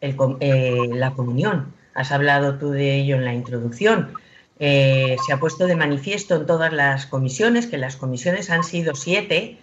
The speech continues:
aunque las propuestas al final han sido once, las comisiones han sido siete y en las comisiones ha sido un tema, mm, recurrente, la comunión, o sea, todos juntos, todos en unión,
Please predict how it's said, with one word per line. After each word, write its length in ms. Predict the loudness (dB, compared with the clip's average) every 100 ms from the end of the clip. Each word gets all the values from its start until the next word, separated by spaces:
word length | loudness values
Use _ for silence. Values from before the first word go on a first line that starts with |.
| -10
aunque 240 | -8 -6
las 160 | -6 -6
propuestas 580 | -8 -4 -4 -2 -4 -2
al 120 | -4
final 540 | 0 2 4 2 -4 -18 _ _ -4
han 160 | -4
sido 760 | -4 -6 -2 2 2 2 0 -2 -6 -12 -18 _
once, 580 | 0 0 0 0 -2 -2 -10 -14 _ _ _
las 200 | -4 -2
comisiones 480 | -2 -4 -2 -4 -2
han 100 | -4
sido 260 | -4 -6
siete 520 | -6 -4 -6 -2 -4 -2
y 80 | -2
en 80 |
las 180 | 0 -2
comisiones 600 | -2 -4 -4 -4 -2 -4
ha 80 | -6
sido 580 | -4 0 4 4 4 -2 -18 -20 -20 -8
un 220 | -2 0
tema, 560 | 2 2 4 2 -2 -8 _
mm, 260 | -8 -4 -2
recurrente, 760 | -2 -2 0 2 2 0 -6 -12 _ -8
la 200 | -2 0
comunión, 680 | 0 0 0 -2 -4 -6 -12
o 60 | -8
sea, 200 | -8 -8 0
todos 440 | 2 2 0 -6
juntos, 600 | -4 -4 -4 -8 -16 -20 -6
todos 440 | -2 0 -2 -4
en 220 | -8 -4 -4
unión, 440 | -2 0 0 -2